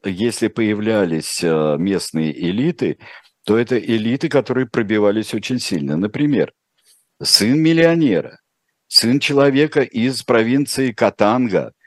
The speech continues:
вот та самая, э, спетая, э, Катанга, спетая Юрием Кабаладзе. Это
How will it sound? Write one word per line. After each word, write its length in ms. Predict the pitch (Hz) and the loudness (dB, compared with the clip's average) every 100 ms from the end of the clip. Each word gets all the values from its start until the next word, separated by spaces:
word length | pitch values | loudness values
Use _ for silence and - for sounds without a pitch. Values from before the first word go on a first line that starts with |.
| _ | _
вот 220 | - 73 - | -8 -6 0
та 160 | 101 | 0
самая, 680 | - 92 101 95 87 82 78 | 2 2 2 2 0 0 0
э, 40 | |
спетая, 720 | 78 - 87 92 - 87 87 - - - - | 0 0 0 0 0 2 0 -4 -20 -20 -4
э, 200 | 82 82 | -2 0
Катанга, 580 | 98 82 95 92 87 | 0 0 0 0 -2
спетая 720 | 87 - 87 87 92 85 87 | -6 -2 -2 0 0 2 0
Юрием 420 | 82 82 85 87 85 | -2 -4 -2 -4 -4
Кабаладзе. 680 | 85 95 110 82 - - _ _ - - - _ _ _ _ _ | -2 0 2 0 -2 -18 _ _ -20 -20 -20 _ _ _ _ _
Это 340 | 180 101 90 | -2 0 0